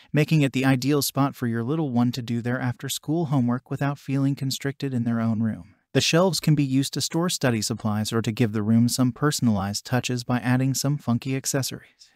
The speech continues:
Check the link in the description below to get the most updated price in real time. You never know when these things might go on sale. This Maxwell loft bed is built with a strong metal frame that includes an integrated ladder,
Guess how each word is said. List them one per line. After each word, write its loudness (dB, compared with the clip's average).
Check -4
the 0
link 0
in 2
the 2
description -4
below -2
to -4
get -6
the -4
most 0
updated -4
price -4
in -4
real -6
time. -4
You 2
never 4
know 4
when 2
these 0
things 0
might -2
go -2
on -2
sale. -10
This 2
Maxwell -2
loft -2
bed -2
is -6
built -4
with -6
a -2
strong -2
metal 0
frame 0
that -2
includes -2
an 2
integrated -4
ladder, -4